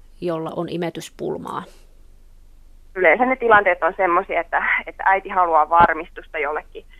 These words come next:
Speaker 2: sellaiselle, että onko vauvan käytös vaikka tavallista, että jos vauva viihtyy, pieni vauva, paljon rinnalla, että onko se normaalia vai voiko se kertoa siitä, että maito ei riitä,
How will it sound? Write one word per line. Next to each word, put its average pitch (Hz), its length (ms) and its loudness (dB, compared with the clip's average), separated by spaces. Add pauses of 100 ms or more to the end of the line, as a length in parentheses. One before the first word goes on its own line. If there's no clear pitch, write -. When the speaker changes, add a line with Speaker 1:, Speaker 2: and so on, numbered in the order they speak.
(160)
Speaker 2:
sellaiselle, 139 480 -2
että 147 240 -10
onko 175 260 -2
vauvan 165 320 4
käytös 151 500 0
vaikka 151 280 -4 (280)
tavallista, 208 560 -2
että 185 180 -8
jos - 140 -14
vauva 156 280 -4
viihtyy, 165 500 -12
pieni 170 220 -10
vauva, 175 300 -2 (320)
paljon 185 260 0
rinnalla, 208 440 4
että - 180 0
onko 190 180 2
se 226 80 -6
normaalia 240 580 2
vai 180 160 -2
voiko 170 220 -8
se 190 100 -12
kertoa 160 460 -8
siitä, 147 200 -14
että - 140 -12
maito 147 340 -2
ei 196 120 0
riitä, 190 420 -4